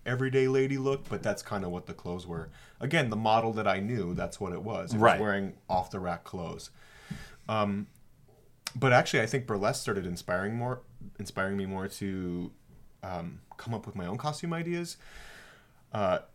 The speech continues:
Speaker 1: and then, of course, years later, I was actually talking to my best friend about this, um, and he was trying to pinpoint, like, the language in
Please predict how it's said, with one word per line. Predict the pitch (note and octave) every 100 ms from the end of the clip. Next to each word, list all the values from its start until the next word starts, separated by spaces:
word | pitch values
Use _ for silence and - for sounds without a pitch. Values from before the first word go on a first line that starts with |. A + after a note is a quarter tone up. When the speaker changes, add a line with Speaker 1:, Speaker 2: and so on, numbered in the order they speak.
| -
Speaker 1:
and | A2 G#2+
then, | G2+
of | F#2+
course, | - G#2 -
years | G#2+ G2
later, | G#2 G#2+ F2+ F2+ - -
I |
was | C3
actually | G#3 D#3+
talking | - A#2 A2+
to | -
my | F2 F2
best | - F2
friend | - F2+
about | F#2 F2 E2
this, | F2 E2+ - - -
um, | F#2 F2 E2+ - - - - - - - - - - - - - - - - _ -
and | B2+ A#2+ A2+ - _ _
he | - - G3
was | G#3 -
trying | - C3+ B2+
to | A#2
pinpoint, | - C#3 B2+ - B2 G#2
like, | G2+ F#2+
the | F#2+
language | F2 F2+ F#2+ G#2+ A2+ - - - - - - -
in | G2+ F#2 F2